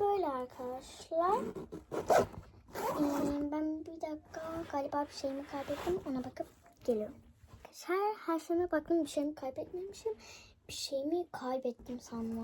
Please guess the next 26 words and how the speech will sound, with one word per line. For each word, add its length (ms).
arkadaşlar. 520
Gerçekten 680
çok 300
korktum. 760
Sıra 260
geldik 500
en 180
büyük 280
bölüme. 260
Arkadaşlar 420
bakın. 340
Bunu 260
da 220
çantanın 560
içinden 380
böyle 220
hediye 420
olarak 520
veriyorlarmış. 1120
Çok 180
güzel 360
bu 80
anahtarlık. 680
Tabii 240
bunun 240
içine 320